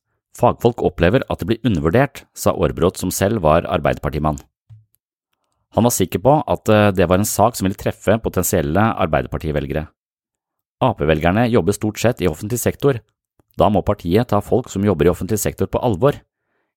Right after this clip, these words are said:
Hjelpepleiere, sykepleiere, politifolk og lærere er lei av blårødstyre, rapporteringer og måling. Her kunne Arbeiderpartiet mobilisert mange velgere», mente Aarebrot.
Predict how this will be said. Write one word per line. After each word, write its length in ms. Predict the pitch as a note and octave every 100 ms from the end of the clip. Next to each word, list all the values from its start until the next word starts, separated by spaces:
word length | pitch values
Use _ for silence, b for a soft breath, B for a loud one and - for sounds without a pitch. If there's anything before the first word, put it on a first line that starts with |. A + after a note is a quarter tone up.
| -
Hjelpepleiere, 680 | G2 - D2 D2+ E2 C3 -
sykepleiere, 800 | - G#2+ F2 - D2 D#2+ B2 B2
politifolk 680 | - G2+ - D2+ - A#2 -
og 80 | A2
lærere 520 | G#2+ F#2+ C#2 G2 C#3 - -
er 80 |
lei 360 | F#2+ E2+ G#2+ C3+
av 120 | F#2 G2
blårødstyre, 640 | G2 D#2+ D#2 - G2 C#3 - _ _ -
rapporteringer 720 | E2+ - - D#2+ D2 F2+ C#3 - -
og 100 | F2+
måling. 320 | D#2 D2+ D#2+ - _ _ _ _ _ _ -
Her 120 | G#2
kunne 220 | - G#2
Arbeiderpartiet 580 | F#2 E2+ D2 F2 D#2+ G#2+
mobilisert 520 | G2 F#2 F#2+ G2 G2+
mange 280 | A2+ G2+ E2+
velgere», 460 | G2 D2 F2 B2+ - _
mente 220 | - E2 D2
Aarebrot. 460 | C2 - - -